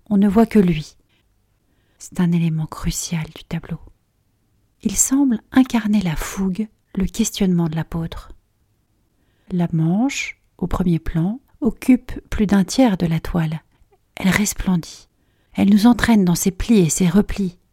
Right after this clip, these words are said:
dans ses ombres et ses lumières. Des légers rehauts marquent les arêtes.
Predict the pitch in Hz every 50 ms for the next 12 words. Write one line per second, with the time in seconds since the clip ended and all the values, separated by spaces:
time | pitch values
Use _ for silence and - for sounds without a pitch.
0 | _ _ - 170 156 - - 170 160 156 180 180 180 170 156 156 147 - - 156
1 | - 165 165 160 151 147 143 143 139 - _ _ _ _ _ _ _ _ _ _
2 | _ _ _ _ _ _ _ _ _ _ - 180 180 170 180 214 220 220 - 269
3 | 269 254 - - 180 170 170 175 202 240 - _ _ _ _ _ _ _ _ _
4 | _ _ _ _ _ - 185 208 214 - - - - 185 175 165 - 202 196 -
5 | 156 143 - _ - -